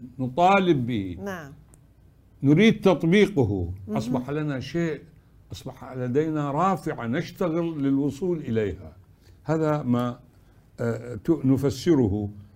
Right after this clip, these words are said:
Speaker 1: بما جاء به ال-، آه، آه، آه، الإعلان العالمي لحقوق الإنسان. من النواقص في الإعلان العالمي لحقوق
Speaker 2: مهم.
Speaker 1: الإنسان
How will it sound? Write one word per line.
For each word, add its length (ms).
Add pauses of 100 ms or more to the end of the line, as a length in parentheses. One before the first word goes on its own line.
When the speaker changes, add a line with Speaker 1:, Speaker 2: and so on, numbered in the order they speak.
(200)
Speaker 1:
بما 920
جاء 380
به 440 (300)
ال-، 300 (560)
آه، 320
آه، 260 (100)
آه، 220
الإعلان 420
العالمي 460
لحقوق 540
الإنسان. 320
من 120
النواقص 680
في 80
الإعلان 380
العالمي 400
لحقوق 500
Speaker 2:
مهم. 100
Speaker 1:
الإنسان 400